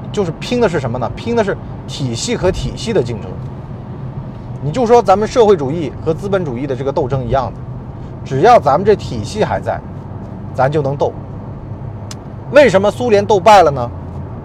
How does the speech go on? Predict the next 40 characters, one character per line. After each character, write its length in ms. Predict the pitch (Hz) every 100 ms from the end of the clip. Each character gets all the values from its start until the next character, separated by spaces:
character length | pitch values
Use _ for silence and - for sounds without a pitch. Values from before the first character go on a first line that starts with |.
| -
关 160 | 220 220
键 160 | 214
就 120 | 185 180
在 120 | 170
这 140 | 180
儿 140 | 156 113
了， 120 | 101 - - - - - - -
人 160 | 147
家 140 | 214 233
呢 220 | 202 156 - - - - - - -
搞 160 | 117 117
星 180 | 202
球 120 | 185 185
大 160 | 170
战， 240 | 151 147 -
你 160 | 127 127
呢 100 | 165
就 80 | 175
跟 260 | 208 208
上。 140 | 180 - - - - - - - - - - - - - - -
哎， 180 | 196 220 - -
人 240 | 143 160 262
家 140 | 247
升 240 | - 233
职， 180 | 156 143 160
哎， 200 | 131 120
你 180 | 143 247
也 160 | 254
想 180 | 247 151
办 140 | 151 143
法 140 | 117
升 200 | 151 143
职， 200 | 110 117 - - - - - - -
你 120 | 135
花 180 | 131 175
俩 160 | 135
钱 160 | 110 120
儿， 100 | 131 - -
好 200 | 117
了， 120 | 135